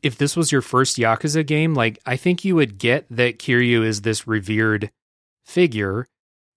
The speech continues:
and you would get that he's the strongest dude who's ever been, but you would miss out on those little things of, like, what it's like to call in Majima for Pound Mates, or t-, to see him go through those different fighting styles that you had in Yakuza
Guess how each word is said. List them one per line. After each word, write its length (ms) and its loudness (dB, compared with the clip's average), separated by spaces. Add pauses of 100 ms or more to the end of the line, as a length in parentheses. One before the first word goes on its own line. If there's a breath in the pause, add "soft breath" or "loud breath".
and 240 0
you 100 0
would 140 2
get 260 0
that 120 0
he's 300 -2
the 100 -4
strongest 800 -2
dude 360 0
who's 220 -2
ever 440 -2 (600)
been, 440 0 (600)
but 140 2
you 140 0
would 100 2
miss 260 0
out 200 2
on 200 0
those 280 0
little 200 0
things 440 -6
of, 180 -8
like, 400 -6
what 200 0
it's 180 -2
like 260 -2
to 100 -12
call 280 0
in 100 -2
Majima 480 -2
for 160 -6
Pound 340 -2
Mates, 300 -4
or 140 -2
t-, 100 -16 (160)
to 140 -2
see 180 0
him 160 0
go 180 2
through 280 -2
those 240 0
different 400 -2 (340)
fighting 380 2
styles 400 0
that 100 -8
you 140 -2
had 240 0
in 80 -2
Yakuza 720 -4